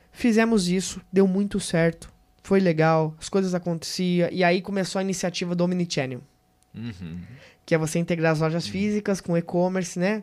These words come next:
Speaker 1: Outro buraco, enfim, né? Se, a gente, a gente se enfia nos buracos, a gente fala, "Nossa, agora eu vou ter que sair daqui", que eu mesmo cavei, né?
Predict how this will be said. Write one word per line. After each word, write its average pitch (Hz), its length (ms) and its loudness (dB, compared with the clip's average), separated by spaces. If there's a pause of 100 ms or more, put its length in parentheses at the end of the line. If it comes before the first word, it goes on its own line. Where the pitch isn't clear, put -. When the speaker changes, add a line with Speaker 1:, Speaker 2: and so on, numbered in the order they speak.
(100)
Speaker 1:
Outro 202 200 -2
buraco, 180 480 0
enfim, 180 360 -2 (320)
né? 180 300 2 (360)
Se, - 220 -8
a 180 80 0
gente, 185 320 0 (260)
a - 80 -2
gente 202 260 2
se 208 160 -2
enfia 208 200 2
nos 240 160 6
buracos, 185 420 6
a 220 60 -2
gente 196 120 -8
fala, 175 220 -2
"Nossa, 175 340 2
agora 156 140 2
eu 185 60 2
vou 190 60 -6
ter 214 80 -4
que 190 80 -8
sair 202 120 -2
daqui", 185 220 -4
que 220 100 2
eu 254 80 10
mesmo 269 160 6
cavei, 180 300 4
né? 175 120 -2